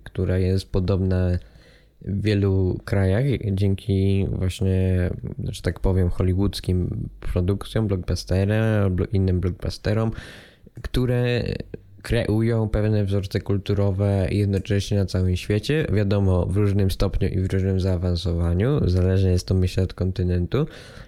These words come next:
Jednakże te same wzorce kulturowe są dostępne na masową skalę w wielu miejscach. Mamy też jednak pewne wyjątki, jak na przykład,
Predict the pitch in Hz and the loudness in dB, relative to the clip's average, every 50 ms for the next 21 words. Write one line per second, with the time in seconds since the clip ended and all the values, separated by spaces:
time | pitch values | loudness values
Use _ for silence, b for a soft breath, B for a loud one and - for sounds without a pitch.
0 | B 113 107 113 117 117 117 113 117 123 127 123 113 - - - - - - 117 | B 0 0 2 2 2 2 2 2 2 2 2 0 -2 -4 -6 -10 -6 -4 -2
1 | 113 - 127 127 139 143 135 117 113 120 113 110 - 120 117 - 123 117 113 - | -2 0 0 0 0 0 0 0 0 -2 -2 -2 -4 -6 -4 -2 -2 -2 0 0
2 | 113 104 101 92 92 107 131 160 170 147 - - - - - 117 117 110 113 - | 0 2 2 2 2 2 0 0 0 -2 -2 -4 -4 -2 -2 -2 0 -2 -2 -2
3 | - 113 107 - 110 113 113 110 107 107 - - 113 120 113 110 - - - - | -2 -4 -2 -2 -2 0 0 0 -2 -2 -2 -2 -2 0 -2 -2 -4 -8 -6 -4
4 | 101 98 104 107 107 107 107 107 104 - - - 90 92 98 104 98 101 104 104 | -2 -2 0 0 0 0 -2 -2 -2 -4 -4 -6 -6 -4 -2 -2 0 0 -2 -2
5 | 98 92 90 90 - - - - - - - B B B B B B B B B | -2 -2 -2 -4 -6 -8 -10 -10 -12 -14 -20 B B B B B B B B B
6 | B B B B B - 113 113 117 113 104 - 110 104 101 - - 101 107 104 | B B B B B -4 -2 0 2 0 0 0 0 0 0 0 0 2 2 2
7 | 101 95 - - - - 104 104 104 104 101 92 76 92 98 101 98 92 95 92 | 0 -2 -4 -6 -2 0 0 2 2 2 2 0 0 0 0 2 2 2 2 0
8 | 87 - 123 120 110 - 98 92 - - 95 95 - 101 95 - - 98 95 - | -2 -2 -2 -2 0 0 0 0 0 -2 -2 -2 -2 -4 -2 -2 -2 -2 -2 -2
9 | - | -4